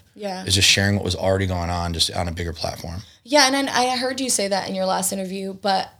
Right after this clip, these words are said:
Speaker 1: <laughs> about how you're like, "We're, it's not that smart." But you have to think, especially back in the day, social media wasn't as big as it is now. And people, even to this day, look at TikTok. You take a trend, what you, what do you do? You copy the trend, people just wanted to copy each other 'cause, okay, that's working. Whereas you guys took a whole new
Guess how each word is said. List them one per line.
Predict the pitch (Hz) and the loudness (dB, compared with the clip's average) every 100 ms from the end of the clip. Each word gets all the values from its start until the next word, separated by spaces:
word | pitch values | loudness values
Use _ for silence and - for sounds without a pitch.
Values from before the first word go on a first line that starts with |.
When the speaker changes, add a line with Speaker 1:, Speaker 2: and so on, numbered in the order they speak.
| - | -4
Speaker 1:
<laughs> | - 214 - - | -2 0 -4 -2
about | 214 214 214 | 2 2 2
how | 196 | 0
you're | 196 196 | 0 -2
like, | 196 196 | -4 -2
"We're, | - | -2
it's | 240 | 0
not | 330 - | 0 0
that | - - | -2 0
smart." | 240 233 - - - - | 2 0 -2 -10 -10 -2
But | 247 | 0
you | 262 | 2
have | 262 | 0
to | 285 | 0
think, | - 220 208 | 0 0 0
especially | 202 226 - 240 | -2 0 0 0
back | 196 190 | -2 -2
in | 202 | -2
the | 190 | -4
day, | 196 202 202 | 2 2 2
social | 185 208 208 | -2 -2 -2
media | 220 208 190 | -2 -2 -2
wasn't | 196 190 | -4 -4
as | 185 | -6
big | 180 185 | -4 -4
as | 185 | -6
it | 180 | -6
is | 185 | -6
now. | 190 180 214 240 - - - | -6 -6 -8 -8 -16 -18 -6
And | 220 214 | -4 -2
people, | 240 240 269 262 220 - | -4 0 2 2 0 -2
even | 302 359 | -2 0
to | 247 | 0
this | 208 202 | 0 0
day, | 202 214 | 2 2
look | 190 208 | 2 -2
at | 190 - | -2 -4
TikTok. | 214 - 185 92 - - - | -4 -4 -4 -6 -8 -20 -10
You | 190 | 2
take | 254 262 | 2 4
a | |
trend, | - 262 240 240 - _ _ _ _ | 2 2 2 0 -8 _ _ _ _
what | 180 196 | -8 -2
you, | 208 - | -2 2
what | 214 | 2
do | 208 | 2
you | |
do? | 170 - | -4 -6
You | 190 185 | -6 -4
copy | 190 202 196 | 2 2 2
the | - | -6
trend, | - - _ - - - | -8 -10 _ -20 -20 -8
people | 240 240 | -2 0
just | 233 226 | 0 0
wanted | 220 214 | 0 -2
to | 190 | -4
copy | 202 196 196 190 180 - | 0 0 0 -8 -10 -10
each | 196 254 | -4 0
other | 208 | 0
'cause, | 185 196 | -2 -4
okay, | 196 202 214 | -2 -4 -4
that's | 185 208 190 | 0 0 0
working. | 214 226 214 196 | -2 -2 -4 -4
Whereas | 196 190 233 | -2 -2 -2
you | 302 | 0
guys | 254 220 | 0 0
took | 208 | -4
a | 196 | -8
whole | 180 202 208 | -6 -4 -4
new | 196 196 185 | -4 -6 -6